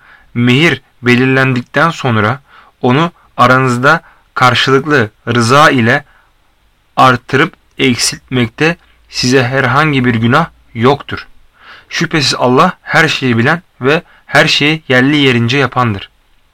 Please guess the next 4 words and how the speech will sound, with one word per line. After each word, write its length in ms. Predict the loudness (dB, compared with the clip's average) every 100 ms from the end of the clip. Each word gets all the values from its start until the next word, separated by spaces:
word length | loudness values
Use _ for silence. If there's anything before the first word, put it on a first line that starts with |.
| _ _ _ _ _ _ _ _ _ _ _ -20 -18 -18 -18 -8
Burada 380 | -2 0 0 -2
sözü 300 | -4 -4 -4
edilen 300 | -2 0 0
mehir, 460 | 0 0 -2 -4